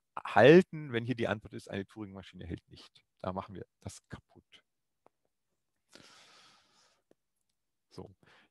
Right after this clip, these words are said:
Jetzt hat man also ein erstes Problem, was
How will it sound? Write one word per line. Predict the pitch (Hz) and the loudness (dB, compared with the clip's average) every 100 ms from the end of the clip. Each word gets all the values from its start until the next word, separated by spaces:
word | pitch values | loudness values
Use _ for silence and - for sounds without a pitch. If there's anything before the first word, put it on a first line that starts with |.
| - | -4
Jetzt | 139 | 0
hat | 202 196 | 2 2
man | 175 | 2
also | 131 143 139 | 4 4 2
ein | 113 113 | -2 0
erstes | 143 170 - 151 - | 2 2 0 -10 -12
Problem, | - 98 101 117 131 131 127 - _ - | -16 -8 -2 -2 -2 -8 -16 -20 _ -14
was | 110 120 - - - | -2 -2 -2 -18 -20